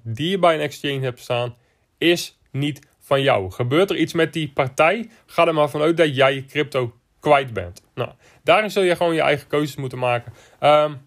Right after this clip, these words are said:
kan ik daarin iets voor je betekenen als het gaat over self-custody, als het gaat over crypto in eigen beheer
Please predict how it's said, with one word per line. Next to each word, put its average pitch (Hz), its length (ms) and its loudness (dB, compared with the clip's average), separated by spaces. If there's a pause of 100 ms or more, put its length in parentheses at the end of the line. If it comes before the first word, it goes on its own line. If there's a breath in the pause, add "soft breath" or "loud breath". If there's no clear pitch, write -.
(140)
kan 190 140 4
ik 202 100 2
daarin 180 240 4
iets 175 200 -6
voor 170 160 2
je 160 80 2
betekenen 175 800 -2
als 151 160 -2
het 156 140 -12
gaat 156 260 2
over 143 260 -4
self-custody, 160 760 -2
als 143 100 -2
het 135 100 -14
gaat 143 280 0
over 131 260 -4
crypto 147 300 -4
in 131 60 -6
eigen 127 320 -2
beheer 127 360 -4